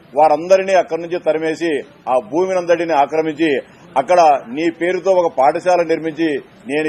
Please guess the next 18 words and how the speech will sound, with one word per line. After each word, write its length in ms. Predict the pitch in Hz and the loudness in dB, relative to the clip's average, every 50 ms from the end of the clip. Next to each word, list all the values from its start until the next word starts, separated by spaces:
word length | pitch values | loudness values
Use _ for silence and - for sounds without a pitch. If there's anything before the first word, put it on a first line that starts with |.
| 151 160 | 2 2
ఏదో 160 | 170 165 180 175 | 2 4 4 2
ఈ 160 | 160 156 151 | 2 0 -4
ప్రాంత 400 | - - 143 147 165 165 156 170 165 147 - - - - - _ _ _ _ - 127 | -4 0 2 2 2 2 2 2 4 2 2 -2 -12 -20 -20 _ _ _ _ -14 -14
విద్య-, 400 | 143 139 147 185 170 165 143 123 - - - - - 107 | -10 0 2 4 4 4 2 0 -4 -14 -20 -20 -20 -16
వి-, 140 | 123 139 - 123 | -16 -16 -14 -14
విద్యాభివృద్ధికి 680 | 131 135 131 185 190 190 180 180 175 151 170 160 170 156 143 | -14 -4 2 2 2 2 2 -2 -6 -6 -6 -4 -4 -4 -6
కృషి 300 | - - 147 151 - 170 | -8 -10 -12 -12 -12 -6
చేస్తున్నా 420 | 165 180 180 170 - 170 170 165 | -4 -4 -4 -2 -4 -4 -2 -2
అని 200 | 160 160 165 156 135 117 - - - - - - - - - 117 | -2 0 -2 -4 -4 -6 -10 -14 -20 -20 -20 -20 -20 -20 -14 -10
నువ్వు 240 | 139 151 156 151 139 127 113 - - _ - | -8 -4 -2 -2 -2 -2 -4 -8 -12 _ -6
ప్రజలకు 300 | 131 139 156 170 175 160 | -4 0 2 0 0 0
మాయమాటలు 540 | 151 139 131 143 160 170 170 170 165 165 160 | 0 2 2 2 2 2 2 2 0 0 -2
చెప్తున్న 360 | 147 156 - - 160 151 147 139 127 117 110 - - | -2 -4 -2 -2 -2 0 0 0 0 -2 -4 -8 -8
మాట 180 | 113 131 147 147 143 | -2 -2 0 2 2
వాస్తవమా 540 | 123 117 127 147 143 - 160 160 160 160 151 | 2 2 2 2 2 2 0 0 2 2 0
కాదా 300 | 120 139 143 143 143 139 | 2 2 0 2 2 2
అని 120 | 135 127 | 0 -2
చెప్పి 220 | 127 127 131 147 | -6 -6 -6 -6